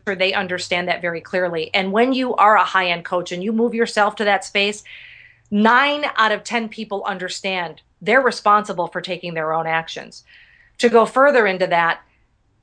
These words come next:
it's really difficult to not take it personally. So I can tell you, and the statistic is out there,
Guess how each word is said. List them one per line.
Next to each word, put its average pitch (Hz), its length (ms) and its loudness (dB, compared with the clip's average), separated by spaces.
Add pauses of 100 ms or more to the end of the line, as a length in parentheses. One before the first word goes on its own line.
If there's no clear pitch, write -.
(100)
it's - 220 0
really 277 380 2
difficult 285 440 0
to 220 80 -4
not 196 280 2
take 202 280 -4
it - 100 -8
personally. 175 520 -4
So 185 420 0
I 254 160 4
can 302 220 -8
tell 247 220 0
you, 330 320 -8
and 208 180 -2
the 202 60 -4
statistic 277 600 -4
is 233 140 0
out 233 280 2
there, 294 280 -4